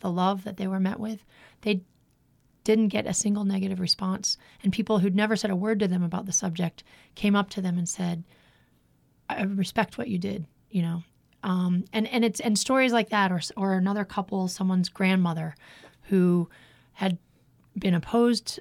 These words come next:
uh, to homosexuality and been very vocal about that, and this woman did this with her partner.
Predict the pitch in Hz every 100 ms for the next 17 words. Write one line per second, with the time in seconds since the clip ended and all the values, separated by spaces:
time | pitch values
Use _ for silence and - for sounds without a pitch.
0 | - - 175 180 175 180 196 185 202 -
1 | 196 190 196 190 180 170 180 165 180 202
2 | 202 196 208 185 185 - 180 180 170 175
3 | 196 185 175 180 180 - 180 185 180 196
4 | 208 190 185